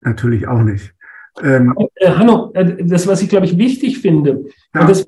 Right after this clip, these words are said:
Speaker 2: oder mir war das wichtig, es ist einerseits wichtig, die Vermieterinnen zu kennen und die Namen zu kennen. Aber andererseits muss man einfach sagen, dass es politisch gewollt ist und dass es zu einem ganz großen Teil legal ist.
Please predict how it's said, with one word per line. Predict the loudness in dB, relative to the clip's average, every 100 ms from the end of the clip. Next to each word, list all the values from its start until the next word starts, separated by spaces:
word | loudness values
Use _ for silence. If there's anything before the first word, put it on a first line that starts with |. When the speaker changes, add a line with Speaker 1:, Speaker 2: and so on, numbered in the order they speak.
| -2
Speaker 2:
oder | 0
mir | 2 2
war | 2
das | 0 -2
wichtig, | -6 -6
es | -6
ist | -6 -6
einerseits | -4 -2 0 -2 -4 -6
wichtig, | -8 -8 -10 -12 -14
die | -6 -4 -4 -8 -2
Vermieterinnen | 2 2 0 -2 -2 -2 -2
zu | -8
kennen | -8 -4 -4
und | -2
die | 0
Namen | 0 0 -2 -2
zu | -6
kennen. | -10 -10 -10 -12 _ _ -4
Aber | -2 2
andererseits | 2 2 0 0 0 -4 -2
muss | -2 0
man | -2
einfach | -2 -4 -2
sagen, | -2 -2
dass | -2 -4
es | -8
politisch | -2 0 2 0 -2
gewollt | 0 0 0
ist | -4
und | -4 -2
dass | -2
es | -6 -4
zu |
einem | -2 -2
ganz | -2 -2 -2
großen | -2 -2
Teil | -2 -2 -2
legal | -2 -2 -4 -6
ist. | -8 -16 _